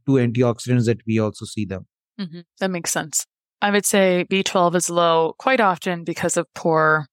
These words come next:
Speaker 2: stomach acid, poor protein digestion, absorption, and assimilation. Lots of thoughts about all of those things. And I used to do comprehensive nutrient testing on all clients. And then I've kind of moved over to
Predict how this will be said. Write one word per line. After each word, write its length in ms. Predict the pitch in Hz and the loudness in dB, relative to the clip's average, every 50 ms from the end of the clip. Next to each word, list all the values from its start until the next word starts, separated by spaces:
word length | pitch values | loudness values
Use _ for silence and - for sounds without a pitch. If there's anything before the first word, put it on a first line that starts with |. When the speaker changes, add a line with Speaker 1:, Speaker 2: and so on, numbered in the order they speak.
| _ _ _ - | _ _ _ -6
Speaker 2:
stomach 400 | - - - 220 214 214 208 - | -4 0 0 0 0 0 0 0
acid, 340 | 220 202 202 - - 190 - | 0 0 0 0 -2 -4 -4
poor 180 | - - 156 147 | -4 -4 -4 -4
protein 420 | - - 196 196 196 - 208 196 | -4 -4 -4 -4 -4 -6 -4 -2
digestion, 560 | 196 190 190 180 185 175 175 - - 170 160 | 0 0 0 0 -2 -2 -2 -4 -6 -8 -8
absorption, 500 | 151 147 139 - - 160 156 - - 151 | -10 -12 -8 -4 -4 -4 -4 -4 -8 -10
and 100 | 147 143 | -10 -8
assimilation. 800 | 139 - - 143 139 143 151 165 170 - - 180 165 160 156 151 _ _ _ _ - | -6 -6 -6 -6 -6 -6 -6 -6 -4 -4 -4 -6 -6 -8 -10 -16 _ _ _ _ -2
Lots 220 | - 220 220 214 - | 0 0 0 2 0
of 80 | 226 | 0
thoughts 220 | - 202 180 - 185 | 0 0 -2 0 0
about 160 | 165 185 175 | 0 2 2
all 160 | 170 165 175 | 4 4 2
of 100 | 175 170 | 2 2
those 220 | 175 170 170 - | 0 0 -2 -2
things. 360 | - 185 175 170 170 170 - - - - | -4 -6 -6 -6 -8 -10 -12 -12 -10 -8
And 460 | - 208 190 185 180 175 170 170 175 - | -4 0 2 2 2 2 0 0 -2 -2
I 80 | - 208 | 0 0
used 200 | 208 214 214 - | 2 2 0 0
to 100 | 233 214 | 0 0
do 580 | 214 208 208 202 196 196 196 190 190 185 - - - | 0 2 2 2 0 0 0 -2 -2 -2 -4 -6 -4
comprehensive 460 | - - 196 185 202 190 180 - 185 | -2 -2 0 2 0 0 0 -4 -6
nutrient 340 | 185 185 - 196 190 180 - | -6 -4 -4 -4 -4 -2 -2
testing 380 | 185 180 - - 185 175 170 | -2 -2 -2 -2 -6 -6 -4
on 240 | 165 160 160 165 156 - | -4 -4 -4 -4 -6 -2
all 280 | - 220 214 214 240 240 | 0 2 2 2 2 0
clients. 520 | - - 220 196 185 185 185 180 185 - - | 0 0 0 0 0 0 -2 -2 -4 -6 -6
And 100 | 190 190 | -2 -2
then 60 | 196 | 0
I've 100 | 196 185 | -2 -2
kind 180 | - 190 185 175 | 0 -2 -2 -2
of 60 | 175 | -2
moved 380 | 175 180 175 180 170 165 - - | -4 -6 -6 -6 -6 -8 -6 -2
over 380 | 196 180 170 170 175 170 170 - - - - | -2 -2 0 0 0 0 0 -2 -6 -6 -4
to 500 | 185 175 170 170 165 160 165 165 170 | -4 -2 -2 -4 -6 -6 -8 -10 -10